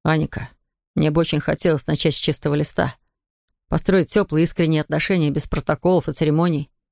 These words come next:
"Ничего не имею против. Но после, когда всё наладится, если ты действительно дрожишь мной, прошу,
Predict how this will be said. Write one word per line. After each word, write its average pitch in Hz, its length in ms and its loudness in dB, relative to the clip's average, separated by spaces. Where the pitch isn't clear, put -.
"Ничего 175 340 0
не 185 140 4
имею 185 220 2
против. 185 480 -4
Но 220 400 2
после, 233 300 0
когда 175 280 0
всё 208 160 0
наладится, 190 640 0
если 202 180 0
ты 196 140 0
действительно 190 640 0
дрожишь 180 440 0
мной, 190 240 2
прошу, 175 440 -2